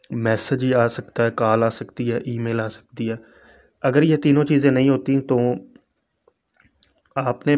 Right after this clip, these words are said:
फिर भी रेगुलर जो है वो अपना ओटीएस विज़िट करें और वहाँ पे जहाँ आपने अपना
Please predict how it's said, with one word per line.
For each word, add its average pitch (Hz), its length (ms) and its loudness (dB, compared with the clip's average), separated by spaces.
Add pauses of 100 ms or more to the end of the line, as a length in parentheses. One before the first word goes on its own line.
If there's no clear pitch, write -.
फिर 139 300 -2
भी 156 200 4 (720)
रेगुलर 143 460 4
जो 135 140 0
है 117 180 2
वो 123 160 0
अपना 120 340 -4 (1120)
ओटीएस 127 520 -2
विज़िट 117 320 -2
करें 131 320 0 (1120)
और 131 280 2 (120)
वहाँ 123 380 0
पे 123 360 0
जहाँ 120 300 -4
आपने 117 340 -6
अपना 113 380 -8